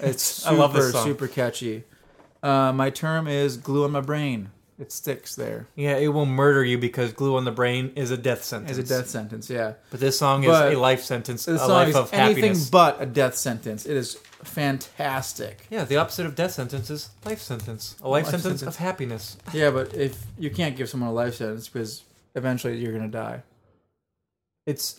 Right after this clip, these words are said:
Speaker 2: not a death sentence. How about that? That's the opposite of death sentence.
Speaker 1: There you go. Track number seven.
Speaker 2: It's not bad, but it's, it's, it's, it
Speaker 1: I gave it two out of five. It's, uh,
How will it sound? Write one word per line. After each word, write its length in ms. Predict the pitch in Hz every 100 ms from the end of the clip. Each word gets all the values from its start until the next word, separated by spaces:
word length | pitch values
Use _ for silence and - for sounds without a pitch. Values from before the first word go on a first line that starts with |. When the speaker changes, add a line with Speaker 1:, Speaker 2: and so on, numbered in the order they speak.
| -
Speaker 2:
not 340 | 135 156 151 -
a 60 |
death 240 | 139 139 -
sentence. 420 | 135 113 113 104
How 80 | 123
about 140 | 113
that? 220 | 113 107
That's 160 | 123 123
the 80 | 123
opposite 240 | 110 -
of 80 | 104
death 160 | 113 -
sentence. 340 | 107 - - -
Speaker 1:
There 120 | 143
you 80 | 151
go. 260 | 185 175 - _ _ _ _ _ _ _ _ _ _
Track 200 | - 165
number 140 | 180 160
seven. 400 | 180 160 120 107 _ _ - - 143 - _ _ _ _ _ - - - - - - - - - - - _ -
Speaker 2:
It's 160 | -
not 200 | 403 320
bad, 300 | 135 131 131
but 100 | 127 143
it's, 180 | -
it's, 260 | 156 - -
it's, 220 | 139 135
it 260 | - 131 -
Speaker 1:
I 100 | 170
gave 200 | 190 202
it 140 | 190
two 120 | - 190
out 60 |
of 100 | 170
five. 500 | 165 160 170 175 151 -
It's, 220 | 156 151
uh, 460 | 160 151 143 131